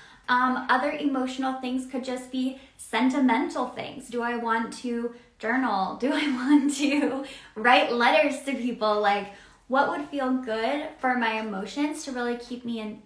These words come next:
in track this year? The next category is going to be about relationships.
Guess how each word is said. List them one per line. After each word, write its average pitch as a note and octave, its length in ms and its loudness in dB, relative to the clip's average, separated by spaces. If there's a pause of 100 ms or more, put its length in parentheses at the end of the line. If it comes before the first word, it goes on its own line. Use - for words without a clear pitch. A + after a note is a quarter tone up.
in A3 160 -6
track - 360 -6
this - 200 -12
year? - 240 -12 (1160)
The C4+ 100 -2
next C4 540 2
category B3 680 2 (320)
is B3+ 220 -2
going B3+ 240 2
to C4+ 120 -6
be B3+ 340 -2
about A#3 460 2
relationships. A3+ 1200 -4